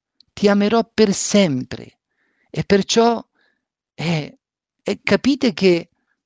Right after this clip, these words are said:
per conoscere questo amore del Padre bisogna essere piccoli, miti, bisogna entrare nel cuore di Gesù, bisogna lì fermarsi davanti a questo amore come ha fatto Gesù sulla croce,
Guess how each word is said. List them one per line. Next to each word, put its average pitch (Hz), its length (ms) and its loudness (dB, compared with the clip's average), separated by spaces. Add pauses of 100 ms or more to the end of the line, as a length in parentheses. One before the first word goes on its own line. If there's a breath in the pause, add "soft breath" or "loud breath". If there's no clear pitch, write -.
(800)
per 208 200 0
conoscere 214 680 0
questo 180 420 2
amore 170 400 2
del 147 240 -2
Padre 190 400 2
bisogna 170 400 0
essere 165 380 2
piccoli, 170 680 -2
miti, 185 760 -2 (340 soft breath)
bisogna 202 440 2
entrare 208 380 2
nel 190 220 -2
cuore 220 340 2
di 180 120 -4
Gesù, 175 680 0 (400 soft breath)
bisogna 214 640 2
lì 214 400 -2 (440)
fermarsi 214 840 0
davanti 190 400 0
a 185 60 4
questo 202 360 0
amore 214 460 2
come 202 220 0
ha 202 40 4
fatto 220 360 2
Gesù 185 500 0
sulla 208 320 0
croce, 233 680 -2